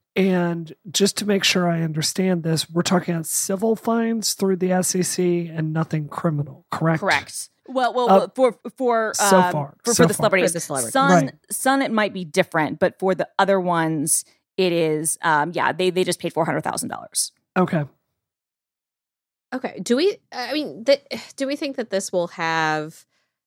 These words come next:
Speaker 3: uh, obviously we're seeing a lot of, I think, negative repercussions of the last few years ripple across the crypto industry. Do we think this will, like, uh,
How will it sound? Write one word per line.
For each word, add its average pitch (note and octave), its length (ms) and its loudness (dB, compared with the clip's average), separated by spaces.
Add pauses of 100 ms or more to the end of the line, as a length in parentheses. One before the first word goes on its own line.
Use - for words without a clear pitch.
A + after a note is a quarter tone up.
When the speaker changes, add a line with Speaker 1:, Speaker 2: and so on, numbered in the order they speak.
(140)
Speaker 3:
uh, G3 200 0
obviously G#3+ 420 2
we're F#3 140 0
seeing E3 420 0
a D3+ 100 -4
lot D3+ 280 -2
of, D3 240 -4
I E3 100 -6
think, D#3 320 -10
negative D#3 480 -8
repercussions D3 720 -12
of C#3+ 80 -18
the C#3 80 -10
last C3+ 360 -8
few C#3 180 -10
years C3+ 440 -10
ripple C3 260 -10
across C3+ 440 -10
the - 120 -16
crypto C3+ 460 -8
industry. C3+ 1000 -12 (640)
Do A3 520 -2
we G3+ 320 -4
think E3 600 -4
this D#3 560 -6
will, D3 920 -2
like, D3 260 -10
uh, C#3 100 -4